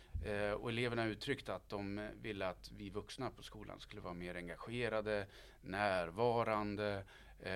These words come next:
ja, men och, och finnas där ute på rasten tillsammans med eleverna i större utsträckning. Och också att de ville ha fler roliga saker att göra på rasterna. Rasterna upplevdes som ganska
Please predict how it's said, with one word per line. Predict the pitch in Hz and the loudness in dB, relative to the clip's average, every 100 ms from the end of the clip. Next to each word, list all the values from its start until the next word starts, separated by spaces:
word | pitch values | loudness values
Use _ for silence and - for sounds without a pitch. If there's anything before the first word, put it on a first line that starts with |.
| 92 92 - - | 0 0 -2 2
ja, | 147 | 4
men | 147 | 4
och, | 139 - | 2 0
och | 147 | -4
finnas | - 147 123 139 - | 0 2 4 2 0
där | 110 | -2
ute | 92 - | -2 -4
på | 104 | -2
rasten | 92 - - - | -2 -2 2 2
tillsammans | - - 139 101 - | 2 0 2 2 -4
med | 104 | -8
eleverna | 92 90 107 | -8 -8 -10
i | |
större | 101 107 101 | -10 -6 -6
utsträckning. | 98 - 123 - - - - - - - | -6 -6 -6 -8 -12 -16 -20 -20 -20 -2
Och | - 143 147 | 4 6 6
också | 123 - 110 | 4 6 2
att | 107 | 2
de | 104 98 | -2 0
ville | 98 | 2
ha | 95 98 95 | 2 4 2
fler | - - 123 107 | 0 0 2 2
roliga | 104 95 90 | 0 0 -2
saker | - 98 - | -2 -6 -6
att | 92 131 | -2 4
göra | 107 135 | 6 6
på | 196 | 4
rasterna. | 82 - - - - - - - | -2 -6 -12 -16 -16 -18 -10 0
Rasterna | 135 - 147 | 0 2 0
upplevdes | 127 127 113 107 | 2 0 0 0
som | 117 | -2
ganska | 107 92 - - 95 98 | -2 -2 -2 0 2 2